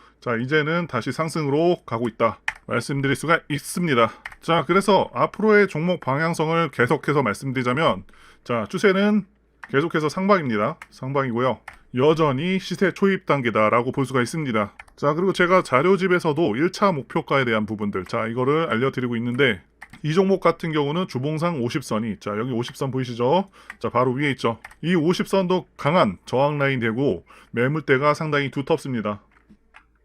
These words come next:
그래서 이때 다소 밀리는 상황이 됐고요. 그리고 나서 약간의 횡보를 거쳐서 다시 강하게 빔을 쏘면서 오십 선을 이제 돌파를 해버렸죠.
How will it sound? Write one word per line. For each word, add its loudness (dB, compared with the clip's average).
그래서 0
이때 -2
다소 -6
밀리는 -8
상황이 -8
됐고요. -2
그리고 -2
나서 2
약간의 2
횡보를 0
거쳐서 0
다시 -2
강하게 0
빔을 -4
쏘면서 -2
오십 -6
선을 -4
이제 -4
돌파를 -4
해버렸죠. -4